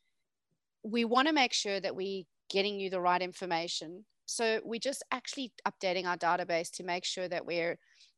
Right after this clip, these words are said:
got all the information right about you. And could we quickly check that your email is correct?'" Um, and, and, and, you know, the more honest you are, the more the customer is gonna appreciate that, because it, it means that they, you know, that you're not gonna st-,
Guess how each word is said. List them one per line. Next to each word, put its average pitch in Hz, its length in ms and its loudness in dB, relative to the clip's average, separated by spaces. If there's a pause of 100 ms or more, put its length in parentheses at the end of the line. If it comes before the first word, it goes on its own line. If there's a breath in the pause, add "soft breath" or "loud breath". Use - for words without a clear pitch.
(120)
got 269 200 8
all 233 160 4
the 196 120 0
information 180 600 -2
right 165 300 0
about 170 420 -2
you. 170 300 -6
And 165 200 -10
could 254 160 -6
we 254 100 -2
quickly - 340 -10
check - 340 -6
that - 120 -12
your 151 140 -6
email 175 480 -4
is - 160 -10
correct?'" - 480 2 (540 soft breath)
Um, 175 360 4 (140)
and, 180 260 2
and, 233 180 -2
and, 240 220 -8 (360)
you 226 160 -4
know, 196 120 0
the 240 100 -6
more 311 200 0
honest 269 340 2
you 202 100 0
are, 180 320 4
the 220 100 -8
more 247 260 -2
the 233 80 -8
customer 262 420 -6
is 220 100 -8
gonna 208 220 -2
appreciate 220 600 -4
that, - 220 -10 (560)
because 226 280 -2
it, 226 100 -8 (720 soft breath)
it - 180 -14
means 254 300 -2
that 254 160 -6
they, 233 360 4
you 226 120 -8
know, 196 220 -2 (580)
that 208 140 -2
you're 233 120 -4
not 262 140 2
gonna 285 160 -4
st-, - 240 -10